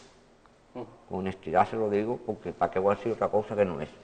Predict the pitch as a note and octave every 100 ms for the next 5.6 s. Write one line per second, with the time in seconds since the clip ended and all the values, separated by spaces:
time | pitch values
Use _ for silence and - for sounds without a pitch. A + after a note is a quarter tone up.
0 | - - - - - C3 C3+ C#3+ F#3 E3
1 | - C3 - - A#2 E3 E3+ E3+ E3+ D#3+
2 | C#3+ C#3 C3 B2+ C3 C3 - - - -
3 | - _ - - - B2 E3 - F#2+ -
4 | - - - - _ - _ G2 G2+ G2+
5 | F#2+ E2+ - F#2 E2